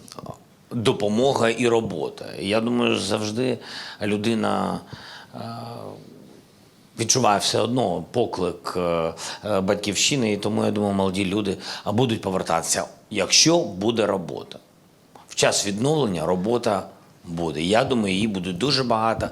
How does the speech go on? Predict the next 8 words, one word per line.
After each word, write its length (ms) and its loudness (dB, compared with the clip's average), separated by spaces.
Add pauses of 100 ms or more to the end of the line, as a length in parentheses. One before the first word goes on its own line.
(500)
А, 240 -4
висококваліфіковані 1300 0
спеціалі-, 600 0
різні 300 2
спеціалісти, 720 -2 (420)
а, 580 0 (140)
будуть 540 -4
потрібні. 680 -6